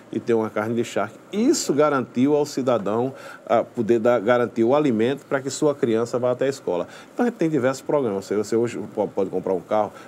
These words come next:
pode comprar um celular, pode adquirir uma casa, mobiliar. Você tem diversos programas que o governo federal tem, tem, é, disponibilizado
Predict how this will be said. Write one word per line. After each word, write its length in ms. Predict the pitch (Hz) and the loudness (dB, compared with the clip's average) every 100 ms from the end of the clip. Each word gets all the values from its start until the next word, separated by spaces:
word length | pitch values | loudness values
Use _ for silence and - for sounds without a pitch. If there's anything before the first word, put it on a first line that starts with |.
| - | -4
pode 160 | 110 - | -2 0
comprar 320 | 117 - 104 | -2 0 -2
um 60 | 95 | -2
celular, 540 | 110 95 85 101 98 - - - | -2 0 2 0 -2 -8 -8 0
pode 160 | 123 | 2
adquirir 340 | 117 117 117 107 | 2 0 0 0
uma 160 | 101 | 0
casa, 380 | 92 110 110 110 | -2 0 0 0
mobiliar. 600 | 107 117 101 90 101 113 - - | 0 0 -2 -2 0 -2 -4 -10
Você 240 | 156 156 190 | -4 0 0
tem 160 | 175 | 0
diversos 800 | 170 185 120 104 143 180 175 - | -2 -2 -2 0 0 0 -4 -6
programas 840 | - 127 135 101 110 117 147 160 - | -6 0 0 2 2 0 -2 -4 -8
que 140 | - 151 | -2 0
o 60 | |
governo 280 | 156 131 131 | 0 0 -2
federal 460 | 123 135 127 123 151 - | 0 0 2 0 -2 -2
tem, 240 | 147 151 180 - - - - | -2 -2 -6 -16 -20 -20 -4
tem, 440 | 139 135 160 185 | 0 2 2 0
é, 520 | 123 123 127 135 139 - | 2 2 2 2 0 -4
disponibilizado 920 | - - 165 165 170 131 123 127 151 | -6 0 2 4 4 4 2 2 0